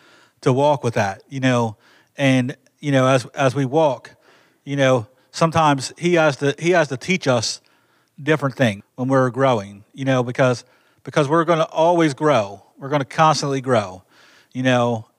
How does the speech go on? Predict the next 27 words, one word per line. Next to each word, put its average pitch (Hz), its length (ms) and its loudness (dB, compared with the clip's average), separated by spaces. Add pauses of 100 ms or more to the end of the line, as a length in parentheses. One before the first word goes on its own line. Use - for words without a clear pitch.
And 131 460 0
as 131 180 0
we 139 100 -2
grow, 143 540 2 (440)
Jesus 147 360 0
is 147 100 -2
gonna, 143 400 2
he's 147 160 -2
gonna 147 140 0
say, 143 220 2
"Okay, 147 400 0 (640)
you 160 100 0
might 170 160 2
be 170 100 0
walking 160 420 0
in, 147 300 -2 (320)
in 147 200 -4
peace, 156 560 0 (160)
but 139 180 -4
you 175 60 0
may 165 160 4
not 151 200 2
be 151 140 0
walking 151 340 2
in 147 320 -4 (580)
faithfulness 117 520 -2
or 127 240 0